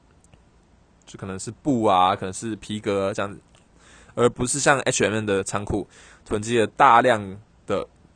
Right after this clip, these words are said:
已经做好的成品。因为已经做好的成品会很麻烦的是，你不可能再做其他加工，你只能想办法卖掉。可是 Zara 的把所有东西，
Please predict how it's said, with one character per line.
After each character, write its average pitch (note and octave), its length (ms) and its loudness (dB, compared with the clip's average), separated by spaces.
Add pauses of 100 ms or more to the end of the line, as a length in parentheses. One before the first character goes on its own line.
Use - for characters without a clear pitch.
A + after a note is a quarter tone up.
(240)
已 G#2+ 60 -12
经 A#2 140 -10
做 D3 140 0
好 G2 80 4
的 F2 60 0
成 - 160 -6
品。 - 180 -10 (400)
因 F#3 100 -2
为 G3 100 -2 (120)
已 D3+ 80 -8
经 D#3 100 -4
做 F3 140 6
好 C#3 60 10
的 A2+ 40 4
成 B2 100 -2
品 B2 140 -2
会 C3+ 100 2 (600)
很 G#2 120 -10
麻 F#2+ 160 4
烦 B2+ 160 2
的 G2+ 100 -4
是， A#2 200 -6 (400)
你 A2 100 -12
不 - 100 -10
可 D#3 100 0
能 G2+ 80 -2
再 A#2 120 2
做 A2 200 0
其 - 180 -6
他 F#2+ 140 2
加 F2+ 200 0
工， F2+ 220 -10
你 F#2+ 40 -10
只 F#2+ 140 -8
能 F#2 220 -8
想 - 180 -6
办 G2 80 0
法 F#2 80 2
卖 G2 220 -2
掉。 F#2+ 260 -4 (1000)
可 G#2 100 -12
是 A2+ 100 -6
Zara A#2+ 280 4
的 G2 240 -2 (1200)
把 F2 180 2
所 A#2 160 -4
有 - 20 -2
东 G#2+ 160 -2
西， G#2 380 -8